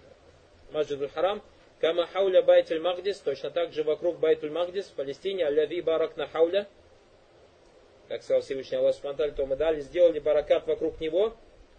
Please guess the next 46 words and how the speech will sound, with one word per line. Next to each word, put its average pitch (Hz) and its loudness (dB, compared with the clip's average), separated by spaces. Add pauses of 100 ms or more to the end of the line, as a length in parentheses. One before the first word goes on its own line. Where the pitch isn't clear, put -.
(320)
«уабиль 151 0
ардиль 180 -2
мубарака», 190 0 (160)
то - -8
есть 131 -10
и 139 -10
назван 156 -2
также 147 -2 (200)
бла-, 139 -2 (200)
ард 175 0
мубарака, 170 0
то 190 -6
есть 147 -6
земля, 151 0
на - -2
которой 156 -2
есть 151 -6
баракат, 170 4 (1200)
«анна 240 0
аль 220 6
ма-, 208 -2 (440)
анна 233 0
ма'ана», 247 0 (960)
то 180 2
есть 175 0
смысл 214 0
это 208 0
«аннага 190 0
мубарака», 160 2
то - -4
есть 180 -4
в 139 -14
нём 208 0
есть 175 -4
баракат, 156 0
«аннага 190 -2
якуну 185 4
фия 196 -2
хайр 214 0
касир», 202 -2
то - -4
есть 165 -6
в 165 -12
нём 208 2
много 202 0
добра, 214 2